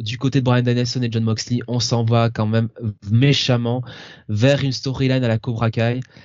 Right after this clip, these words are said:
avec John Moxley dans le rôle de John Lawrence, de Johnny Lawrence, pardon, et Bryan Danielson dans le rôle de la tête à claque, euh,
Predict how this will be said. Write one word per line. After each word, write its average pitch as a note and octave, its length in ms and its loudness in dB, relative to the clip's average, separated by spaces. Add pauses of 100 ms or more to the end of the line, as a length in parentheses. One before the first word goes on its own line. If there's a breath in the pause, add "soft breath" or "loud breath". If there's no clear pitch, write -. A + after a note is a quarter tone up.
(260 loud breath)
avec C3 580 0 (1200)
John D3 180 2 (120)
Moxley D3+ 440 -2
dans C3 120 2
le B2+ 100 2
rôle C3 440 0
de A2+ 280 -2
John B2 220 2
Lawrence, A#2 560 2
de A#2+ 160 0
Johnny C3+ 220 4
Lawrence, B2+ 320 2
pardon, A2+ 400 0 (600 loud breath)
et E3 220 6
Bryan D3 360 2
Danielson C#3 600 0
dans C3 160 -2
le A#2+ 260 -2
rôle B2 560 2
de A#2+ 120 -2
la B2 160 4
tête C#3 200 0
à B2 100 2
claque, B2 420 -2
euh, F#2 260 -8